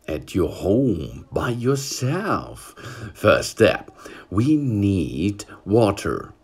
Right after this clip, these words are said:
One half liter, five hundred milliliters.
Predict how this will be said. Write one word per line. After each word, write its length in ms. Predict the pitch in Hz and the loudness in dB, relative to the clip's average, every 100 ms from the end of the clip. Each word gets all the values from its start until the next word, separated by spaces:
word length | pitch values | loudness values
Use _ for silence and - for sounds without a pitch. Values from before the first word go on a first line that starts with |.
| _ - - | _ -20 -20
One 200 | - - | -14 -12
half 680 | - - 85 82 82 80 - | -10 -6 -4 -2 -4 -6 -8
liter, 680 | - 69 82 90 80 62 - | -8 -2 -2 -2 -4 -6 -8
five 500 | - - 98 123 - | -16 -8 -4 -4 -6
hundred 500 | 95 98 98 87 - - | -4 -2 -2 -4 -10 -10
milliliters. 1200 | 76 76 78 90 107 87 69 67 65 - - - | -6 -2 0 2 2 0 -2 -8 -10 -10 -12 -16